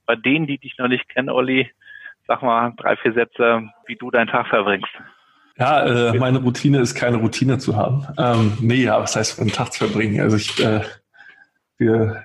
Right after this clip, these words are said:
Speaker 2: ich leite hier so eine Software-Boutique, in der wir Visualisierungstechnologien und halt auch viel Machine Learning, nennen wir es neudeutsch künstliche Intelligenz machen,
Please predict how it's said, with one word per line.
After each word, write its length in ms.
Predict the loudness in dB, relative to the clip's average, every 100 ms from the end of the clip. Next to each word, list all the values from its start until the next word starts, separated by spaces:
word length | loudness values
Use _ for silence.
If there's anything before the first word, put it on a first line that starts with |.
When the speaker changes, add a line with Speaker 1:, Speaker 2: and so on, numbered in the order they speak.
| -4
Speaker 2:
ich 180 | -2
leite 240 | 0 0 2
hier 120 | 2
so 100 | 2
eine 140 | 0
Software-Boutique, 880 | 0 -2 -4 -4 0 -2 0 -2 -2
in 240 | -4 0 2
der 180 | 2
wir 220 | 2 0 0
Visualisierungstechnologien 1600 | 0 0 2 2 2 0 0 -2 -4 0 2 2 2 4 4 2
und 380 | -2 -6 -4 -4
halt 100 | -4
auch 180 | -6
viel 300 | -6 0 2 2
Machine 440 | -2 0 2 2
Learning, 500 | 2 0 0 0 0
nennen 200 | 0 0
wir 80 | 0
es 140 | 0
neudeutsch 500 | 2 0 2 0 -2 -2
künstliche 400 | -4 0 0 0
Intelligenz 600 | 0 0 2 2 0 0
machen, 240 | 2 2